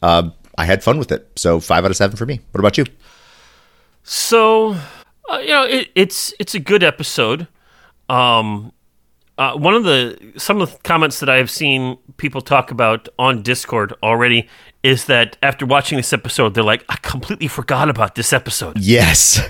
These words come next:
Speaker 1: <laughs>
Speaker 2: And if I recall correctly, um,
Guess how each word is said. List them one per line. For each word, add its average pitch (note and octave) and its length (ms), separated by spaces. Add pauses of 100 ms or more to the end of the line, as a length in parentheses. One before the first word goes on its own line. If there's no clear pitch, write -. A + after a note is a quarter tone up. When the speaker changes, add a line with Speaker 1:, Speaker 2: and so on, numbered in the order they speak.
(360)
Speaker 1:
<laughs> D#4 60 (840)
Speaker 2:
And F3 520
if E3 140
I G3 80
recall F#3+ 360
correctly, C#3+ 680 (420)
um, A2+ 600